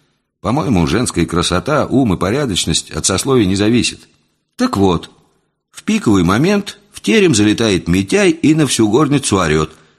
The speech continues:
Дескать, купцы пришли, дело у них. Я даже чуть не всплакнул от счастья. Служба превыше всего. Значит, на смотрины к Гороху не идем. Терем-пам-пам.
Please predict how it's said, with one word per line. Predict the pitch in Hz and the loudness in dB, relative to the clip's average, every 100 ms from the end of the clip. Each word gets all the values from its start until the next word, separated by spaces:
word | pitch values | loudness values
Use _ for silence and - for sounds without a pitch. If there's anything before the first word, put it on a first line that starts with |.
| - | -4
Дескать, | 110 131 104 87 | -2 0 0 -2
купцы | - 85 - 170 | -2 -2 0 2
пришли, | 165 156 143 139 - | 2 2 2 2 2
дело | 71 104 90 | 0 0 2
у | 87 | 2
них. | 80 78 69 - _ _ _ _ - | 2 0 -4 -10 _ _ _ _ -4
Я | 113 | -2
даже | 113 120 110 | 0 -2 -2
чуть | - 104 | -2 -2
не | 113 | -2
всплакнул | 110 - 120 113 76 | -2 -2 -2 0 0
от | 76 | 0
счастья. | - - 71 - - - _ _ _ | -2 -2 -2 -4 -8 -14 _ _ _
Служба | - 85 120 107 | -6 0 0 0
превыше | 90 80 101 104 | 0 0 0 0
всего. | 82 82 87 73 - _ _ _ _ _ _ _ - | 0 0 0 -2 -8 _ _ _ _ _ _ _ -8
Значит, | 117 147 131 82 | -4 -2 -2 -2
на | 82 | -2
смотрины | - 80 87 80 69 | -2 -2 0 0 -2
к | |
Гороху | 64 80 113 - | -4 -4 -2 -2
не | 110 78 69 | 0 0 -2
идем. | 73 78 76 | -2 -2 -4
Терем-пам-пам. | - 90 156 220 - - 117 - 85 | -2 0 -2 -4 -8 -8 -6 -4 -4